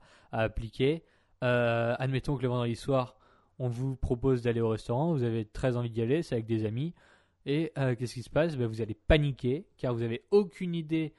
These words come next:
de quoi prendre et pourquoi, en fonction de votre objectif et en fonction de votre, votre perte de poids, vous allez être sorti de votre routine des, euh, plats préparés et vous allez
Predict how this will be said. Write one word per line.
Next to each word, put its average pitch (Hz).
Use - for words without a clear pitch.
de 127
quoi 131
prendre 185
et -
pourquoi, 151
en 127
fonction 143
de 127
votre 120
objectif 120
et -
en 120
fonction 123
de 117
votre, 117
votre 117
perte 117
de 117
poids, 160
vous 123
allez 117
être 110
sorti -
de 151
votre 131
routine 139
des, 131
euh, 110
plats 131
préparés 123
et 131
vous 117
allez 135